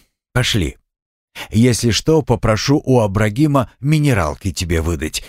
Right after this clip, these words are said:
из его личных запасов. Ему из Ферганы присылают соленую, но живительную водичку. Я ее пробовал. Она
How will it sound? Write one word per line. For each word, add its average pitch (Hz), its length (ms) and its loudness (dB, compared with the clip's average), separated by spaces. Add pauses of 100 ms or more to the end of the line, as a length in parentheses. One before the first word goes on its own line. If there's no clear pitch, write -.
из 110 220 2
его 98 300 4
личных 101 460 0
запасов. - 720 -4 (300)
Ему 123 500 4
из 127 260 0
Ферганы 131 680 0
присылают 104 800 0 (160)
соленую, 123 800 2
но 131 240 0
живительную 117 800 2
водичку. 82 640 -2 (320)
Я 80 360 0
ее 85 420 0
пробовал. 78 580 -2 (400)
Она 117 520 2